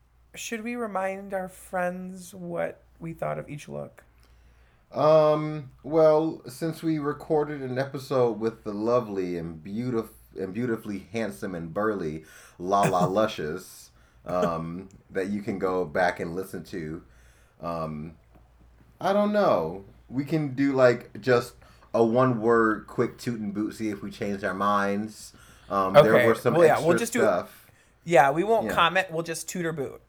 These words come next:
Speaker 1: Okay, Shea Coulee.
Speaker 2: Toot.
Speaker 1: Toot. For sure.
Speaker 2: Next.
Speaker 1: Uh,
Speaker 2: Cracker.
Speaker 1: up next. Cracker. Boot.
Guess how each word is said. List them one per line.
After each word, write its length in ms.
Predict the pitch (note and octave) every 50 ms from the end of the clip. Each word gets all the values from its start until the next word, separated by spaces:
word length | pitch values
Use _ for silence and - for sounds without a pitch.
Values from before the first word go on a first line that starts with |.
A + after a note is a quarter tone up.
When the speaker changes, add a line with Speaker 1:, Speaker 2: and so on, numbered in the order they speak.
| _ -
Speaker 1:
Okay, 300 | D3 D3 C#3+ D3 B2+ B2+
Shea 220 | C3+ - G3+ F#3
Coulee. 460 | F3+ - F3+ D#3 D3 B2 - - - - _ _ _ _ _ _ - - _ _ _ -
Speaker 2:
Toot. 320 | - C3+ A2 - - - _ _ _ _ _ _ _ _ _ _ _ _ -
Speaker 1:
Toot. 260 | - - C#3+ A2+ - _ _ _ _ _ _ _ _ _ _ _ _ _ _ _ _ _ _ _ _ _ _ _ _
For 340 | - - - D#3+ D3 C#3 B2+
sure. 320 | - - E2+ C2 - - _ _ _ _ -
Speaker 2:
Next. 440 | G2+ F#2+ E2 - - - - - - -
Speaker 1:
Uh, 60 | C3+
Speaker 2:
Cracker. 400 | C3+ C#3 - - - F#2 E2+ D#3+ -
Speaker 1:
up 160 | D3+ D3 D3+
next. 320 | E3 D#3 C#3 - - - - _ _ _
Cracker. 500 | - - D#3+ D3 D3+ - A2+ E2+ F2+ A#2 - _ _ _ _ _ _ _ _ _ _ _ _ _ _ _ _ _ _ _ _
Boot. 260 | - C#3+ C3 A2+ -